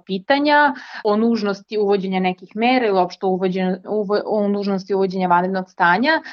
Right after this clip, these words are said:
a, a takođe i tu raspravu,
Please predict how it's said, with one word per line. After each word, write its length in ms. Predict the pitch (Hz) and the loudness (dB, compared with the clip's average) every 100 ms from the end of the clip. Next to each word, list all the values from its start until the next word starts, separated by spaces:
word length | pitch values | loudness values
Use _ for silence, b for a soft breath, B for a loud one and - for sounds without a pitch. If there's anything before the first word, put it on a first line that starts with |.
| B B B | B B B
a, 240 | 208 202 - | 2 4 4
a 160 | 196 202 | 2 0
takođe 640 | 196 220 208 220 277 311 - | -6 0 0 2 0 0 0
i 180 | 233 233 | -6 -4
tu 120 | 240 | 0
raspravu, 840 | 190 175 180 233 254 277 277 262 | 2 2 0 -2 0 0 0 0